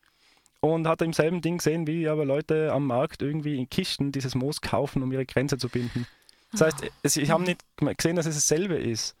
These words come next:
Speaker 2: Mhm.
Speaker 1: Und da denke ich mir, boah, macht's doch die Augen auf. Das
Speaker 2: Mhm.
Speaker 1: ist ja ganz wichtig, der, den Blick zu, zu schulen.
Speaker 2: Auf jeden Fall.
Speaker 1: Genau.
Speaker 2: Ja.
Speaker 1: Okay, jetzt haben wir das erste Moos beschrieben. Beim zweiten geht's vielleicht ein bisschen besser.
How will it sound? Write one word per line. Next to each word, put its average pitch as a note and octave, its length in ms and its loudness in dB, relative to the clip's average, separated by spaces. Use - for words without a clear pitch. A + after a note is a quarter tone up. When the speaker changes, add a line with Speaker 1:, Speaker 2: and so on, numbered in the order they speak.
Speaker 2:
Mhm. F3 140 -8
Speaker 1:
Und C#3 140 4
da D3+ 60 6
denke E3 180 2
ich - 20 -2
mir, D3+ 160 -4
boah, G#3 300 -2
macht's - 320 -2
doch D#3+ 120 0
die B2+ 140 -2
Augen C#3+ 300 0
auf. C3 300 -2
Das G3 160 0
Speaker 2:
Mhm. G3+ 60 0
Speaker 1:
ist F3 80 -2
ja D#3+ 60 2
ganz D3 220 2
wichtig, D#3 260 -2
der, B2+ 240 0
den B2+ 220 0
Blick - 320 -6
zu, A#2 200 -4
zu A#2 240 -6
schulen. A#2 420 -6
Speaker 2:
Auf G3 160 -10
jeden G3+ 220 -8
Fall. - 140 -10
Speaker 1:
Genau. A2 360 0
Speaker 2:
Ja. G#3+ 120 -14
Speaker 1:
Okay, D#3 180 6
jetzt D#3 80 4
haben F3 80 4
wir F3 60 4
das D#3 60 0
erste E3 240 0
Moos D#3+ 160 0
beschrieben. F3+ 480 -4
Beim C3 120 4
zweiten C#3 300 2
geht's D3 140 -2
vielleicht - 160 -6
ein C3+ 40 -10
bisschen C3 180 -4
besser. F3 320 -4